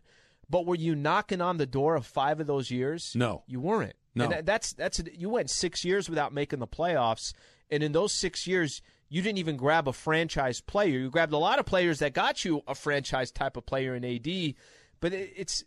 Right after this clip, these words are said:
Speaker 1: it's, it's not like, hey, we were there X amount of years, we're always competing. It's, you got one, and there's before and after, there's nothing.
Speaker 2: Let's try Baldwin Park and Oscar.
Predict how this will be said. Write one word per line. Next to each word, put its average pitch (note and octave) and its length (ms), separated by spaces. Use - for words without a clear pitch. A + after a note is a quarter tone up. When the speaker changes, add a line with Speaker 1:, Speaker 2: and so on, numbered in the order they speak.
Speaker 1:
it's, F3 240
it's F3 240
not G3+ 280
like, F#3 440
hey, G3+ 180
we E3+ 180
were D#3+ 220
there D#3 480
X E3 240
amount D#3+ 200
of D3+ 60
years, D#3 220
we're C#3 180
always D#3 340
competing. D3 540
It's, C3+ 280
you C#3+ 100
got D3+ 320
one, D3+ 220
and C3+ 120
there's C3+ 220
before E3+ 480
and C#3+ 140
after, D3 400
there's B2 380
nothing. A#2 520
Speaker 2:
Let's - 120
try F#3 160
Baldwin F3 400
Park F#3 420
and C#3 220
Oscar. E3+ 460